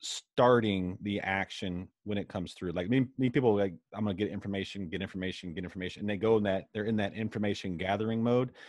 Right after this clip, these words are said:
and they never take that information and do something with it.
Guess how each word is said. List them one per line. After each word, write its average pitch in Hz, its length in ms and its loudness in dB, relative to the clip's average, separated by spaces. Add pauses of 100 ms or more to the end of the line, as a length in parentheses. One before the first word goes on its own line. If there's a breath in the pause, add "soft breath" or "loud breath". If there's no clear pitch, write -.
(260 loud breath)
and 104 160 0
they 107 60 4
never 107 300 4
take 117 420 0
that 131 180 4
information 139 640 0 (400 soft breath)
and 104 140 -4
do 107 140 0
something 87 380 -6
with 80 140 -6
it. 65 80 -20